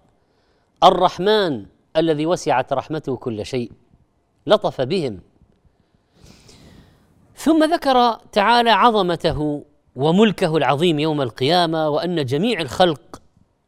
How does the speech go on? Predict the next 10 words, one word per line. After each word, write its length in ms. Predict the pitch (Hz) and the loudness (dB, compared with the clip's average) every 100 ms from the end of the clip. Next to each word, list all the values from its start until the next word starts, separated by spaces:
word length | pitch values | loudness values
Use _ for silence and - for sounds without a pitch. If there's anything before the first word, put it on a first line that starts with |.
| _ _ 127 | _ _ 0
يومئذ، 680 | 165 165 240 214 175 143 - | 2 2 2 2 0 -2 -6
يومئذ 580 | 165 170 170 220 180 170 | -2 0 0 -2 -2 -2
ساكتون 640 | 147 214 196 190 - 269 190 | -2 -2 -2 -4 -2 -2 0
من، 300 | 185 185 165 - _ _ _ _ _ _ - | -2 -4 -10 -14 _ _ _ _ _ _ 0
رهبة 680 | 175 185 208 262 233 226 214 | 4 6 8 6 6 2 2
له 260 | 208 240 240 | 0 0 2
وخشية 600 | 190 175 277 - 262 - | 2 2 2 2 -2 0
منه 640 | 233 240 269 262 311 359 - | -2 -2 0 0 0 -2 -2
لا 180 | 147 165 | 2 2
يتكلمون. 600 | 131 123 123 104 98 85 | 0 -6 -6 -6 -10 -14